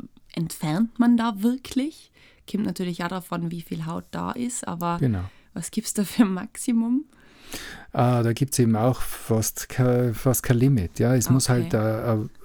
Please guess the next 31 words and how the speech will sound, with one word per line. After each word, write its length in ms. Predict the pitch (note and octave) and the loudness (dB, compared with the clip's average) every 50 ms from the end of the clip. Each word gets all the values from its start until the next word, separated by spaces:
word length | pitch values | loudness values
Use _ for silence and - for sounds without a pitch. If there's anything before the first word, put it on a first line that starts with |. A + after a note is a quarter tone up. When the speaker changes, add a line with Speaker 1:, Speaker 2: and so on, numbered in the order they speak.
| - - | -6 -2
Speaker 2:
ein, 80 | G#2 | 0
ein 280 | G#2 G#2+ G#2 G#2 G#2+ G#2+ - - - - - - - - - - _ - - - - - | 0 2 0 0 -2 -4 -6 -12 -20 -20 -20 -20 -20 -20 -20 -20 _ -20 -20 -20 -4 2
Wundverschluss 880 | A#2 B2 C3+ D3+ - - C3 A#2 - - B2+ B2+ C3 C3 - - - | 4 6 6 4 4 2 2 2 4 4 4 4 4 4 2 2 4
möglich 440 | B2 A#2+ A#2+ B2+ C#3 C3+ B2+ A#2 - | 4 4 4 4 4 4 4 4 4
sein, 360 | - B2+ A2+ A2+ B2+ C3 C3+ B2+ | 4 4 4 6 4 4 4 4
der 180 | B2 A#2 A#2+ | 4 4 4
jetzt 240 | A#2+ A2+ G#2 - - | 4 2 2 4 4
nicht 180 | B2+ A2+ - - | 2 2 2 0
allzu 360 | - A#2+ C3 C3 - - A#2+ | 2 2 2 4 2 0 0
viel 180 | - A#2 A#2 | 2 2 2
Spannung, 760 | A2 - - - G#2 G#2 A#2 B2+ C3+ C3+ C#3 C3+ C3+ C#3+ - - - - | 0 0 0 2 4 4 4 4 4 4 4 4 2 0 -2 -4 -4 -2
äh, 340 | A#2+ A2+ A2+ A2+ A2+ A#2 B2 - - - - F#3 D3 C#3 | 0 2 2 2 0 0 -2 -6 -8 -10 -8 -8 -8 -10
verursacht. 680 | - - - A2+ - C3+ C#3 C3+ - C#3+ C#3 - - - | -6 -2 -2 0 2 2 2 2 2 0 0 -2 -4 -6
Es 140 | G2+ - | -4 -2
soll 180 | - A#2+ A#2+ B2+ | 0 2 2 2
natürlich 380 | C3+ B2+ G#2+ - A2 G2 - - | 2 2 2 0 -2 -4 -2 -4
gestrafft 640 | F#2+ - - - - - F#2 F#2 - - - - | -6 -6 -6 -8 -6 -6 -4 -4 -4 -4 -4 0
sein, 260 | - D3 D3+ D3+ C3+ | 0 2 2 2 2
also 180 | - G#3 F3 - | 0 0 0 0
eine 40 | F3 | 0
Speaker 1:
Mhm. 40 | |
Speaker 2:
gewisse 380 | F3 F3 A#2 C3+ C#3 - - G#2 | 0 2 2 2 2 0 -2 -4
Spannung 420 | - - A2 G2+ G2+ G#2 G#2 G2+ | -2 -2 0 0 2 2 2 0
muss 220 | G2+ A2 B2 - - | 0 0 -2 -2 -2
da 180 | - A#2+ B2+ | 0 0 0
sein, 220 | C3 - C3+ A#2+ A2+ | 2 2 2 2 2
aber 220 | G#2+ A2 A2 G#2+ | 2 0 0 2
wenn's 200 | A2 G#2+ G2+ - | 2 0 0 0
zu 140 | - - G#2+ | -2 -4 -4
viel 240 | - - B2 B2 C3 | 0 0 2 2 2
ist, 180 | B2+ - - | 0 0 -2